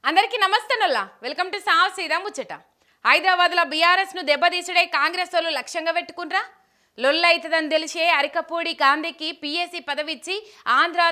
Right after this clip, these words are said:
తెలంగాణ సిచ్చు రాజేయాలని చూసిండ్రా? ఆంధ్రులకు అన్యాయం అవుతుందని సెంటిమెంట్ను రెచ్చగొట్టి జీహెచ్ఎంసీ ఓట్లల్లా లబ్ధి పొందేటందుకే ఈ డ్రామాలు ఆడుతుండ్రా అంటే అవుననే అంటుండ్రు రాజకీయాలు తెలిసినోళ్ళు.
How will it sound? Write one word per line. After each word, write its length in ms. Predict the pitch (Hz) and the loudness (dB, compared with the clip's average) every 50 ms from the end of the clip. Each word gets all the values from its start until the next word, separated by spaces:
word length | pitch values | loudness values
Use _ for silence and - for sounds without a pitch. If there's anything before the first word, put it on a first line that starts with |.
| 330 | 2
తెలంగాణ 440 | 330 311 311 311 311 311 311 311 311 | 0 -2 -2 -2 -2 -2 -2 -2 -2
సిచ్చు 360 | 285 - 269 269 - - 349 | -4 -6 -10 -14 -12 -6 0
రాజేయాలని 680 | 311 269 254 277 302 311 330 330 320 330 339 339 339 349 | 2 4 4 4 4 2 0 0 0 0 0 -2 -8 -8
చూసిండ్రా? 520 | 302 359 349 339 349 370 349 370 392 440 539 - - _ _ _ _ _ _ - | -10 -12 -12 -10 -10 -8 -4 -2 -2 -4 -4 -6 -14 _ _ _ _ _ _ -2
ఆంధ్రులకు 520 | 208 240 277 302 302 311 320 330 320 320 294 | 2 2 2 2 2 0 -2 -2 0 2 0
అన్యాయం 480 | 277 285 294 311 330 359 381 403 381 | 0 0 2 2 4 4 4 4 2
అవుతుందని 440 | 370 359 - 359 359 330 330 302 330 | 0 0 -2 -4 -6 -4 -4 -4 -4
సెంటిమెంట్ను 580 | - 320 285 285 277 359 359 359 349 349 339 302 | -6 -8 -8 -6 -6 -4 -4 -4 -4 -6 -8 -6
రెచ్చగొట్టి 640 | 294 285 277 302 349 339 330 285 - - 262 311 320 | -6 -6 -4 -2 -2 -2 -2 -4 -6 -6 -10 -10 -10
జీహెచ్ఎంసీ 640 | 233 294 320 349 349 349 349 359 349 320 - 349 | -8 -6 -4 -4 -4 -4 -4 -10 -10 -10 -10 -12
ఓట్లల్లా 640 | 320 262 254 269 311 339 339 359 330 294 254 240 262 | -10 -6 -4 -2 -2 -2 -2 -2 -4 -4 -2 -2 -2
లబ్ధి 320 | 302 294 269 269 240 349 359 | -2 -2 -4 -6 -6 -8 -6
పొందేటందుకే 680 | 370 381 370 359 370 359 349 330 311 330 320 330 320 | -4 -4 -6 -6 -6 -4 -4 -4 -4 -4 -6 -6 -6
ఈ 120 | 320 311 302 | -4 -6 -4
డ్రామాలు 500 | 254 277 269 277 294 294 285 285 277 262 | -2 0 0 0 2 0 0 0 2 2
ఆడుతుండ్రా 600 | 254 254 254 254 262 254 247 226 240 226 185 165 - - - - _ - | 2 0 0 -2 -4 -6 -2 2 2 2 2 2 -4 -12 -20 -20 _ -8
అంటే 440 | - 226 240 - 233 226 214 190 - _ _ - - | -8 -8 -6 -4 -4 -4 -4 -6 -10 _ _ -4 0
అవుననే 640 | 208 240 254 285 294 285 285 285 277 277 277 262 - | 0 0 0 0 -2 -2 0 0 0 -2 -2 -4 -4
అంటుండ్రు 440 | 233 247 233 - 254 247 233 247 277 | -8 -8 -6 -6 -8 -8 -8 -8 -6
రాజకీయాలు 720 | 302 247 226 233 277 269 294 277 - 269 277 254 247 240 220 | -2 -2 0 0 -2 -4 -6 -12 -6 -2 0 0 0 -2 -4
తెలిసినోళ్ళు. 680 | 226 233 240 240 - 269 254 233 208 185 165 - _ | -8 -8 -8 -8 -10 -8 -8 -8 -8 -10 -12 -18 _